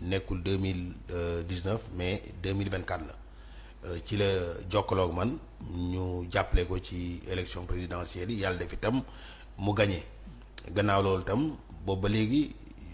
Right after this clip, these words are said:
dugal nañu ci ñi nga xam ne ñoo koy jàppale, Benno Bokk Yaakaar, muy mouvance présidentielle bi. Man maak Cheikh Sadibou Fall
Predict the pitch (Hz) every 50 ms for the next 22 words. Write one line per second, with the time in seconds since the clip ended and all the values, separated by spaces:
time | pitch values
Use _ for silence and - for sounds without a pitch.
0 | - 87 87 101 107 104 101 101 98 98 98 98 95 95 90 92 - - 95 92
1 | 92 90 90 90 87 85 82 80 - - - - - - - - - - - -
2 | 92 92 92 98 98 - 98 98 98 95 95 92 92 90 92 98 104 101 104 92
3 | - - 90 87 98 120 - - - - - - - - 92 92 90 95 92 90
4 | 95 90 - - 90 90 90 85 - 95 95 92 90 87 87 90 90 90 92 92
5 | 90 92 92 90 - - 98 90 85 80 85 85 82 73 - 95 90 85 87 110
6 | 147 - - - - - - - - - - - - - - - - - 90 90
7 | 90 90 90 95 101 98 98 95 85 82 87 90 90 90 - - - - 107 101
8 | - - 110 98 95 92 87 90 87 - 101 92 87 85 85 78